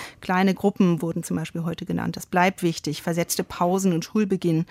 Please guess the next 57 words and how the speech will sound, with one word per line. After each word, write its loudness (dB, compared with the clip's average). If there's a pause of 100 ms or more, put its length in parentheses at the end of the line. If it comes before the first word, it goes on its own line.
(340)
Auch 2
zum 0
Beispiel 2
eine 4
starke 0
Konstanz 2
bei 0
den 2
Klassenverbänden. 0
Immer 0
die -2
gleichen 0
Schüler -4
zusammen, -4
immer, 0
möglichst 2
immer 2
die 0
gleichen 0
Lehrer. 2 (300)
Auch 0
um 4
dann 4 (240)
im 6
Fall 2
einer 2
Infektion 0 (240)
dann 2
nicht 0
gleich 0
die 0
ganze 0
Schule 6
in 0
Quar-, -4
Quarantäne 0
schicken -4
zu -4
müssen. -6 (300)
Und 6
es 2
bleibt 4
natürlich 0
auch -4
für 0
die 2
Erzieher 4
und 6
Lehrer 4
am 2
Ende 2
eine 2
große -2
Unsicherheit. 2
Also -2
heute 0
wurden 2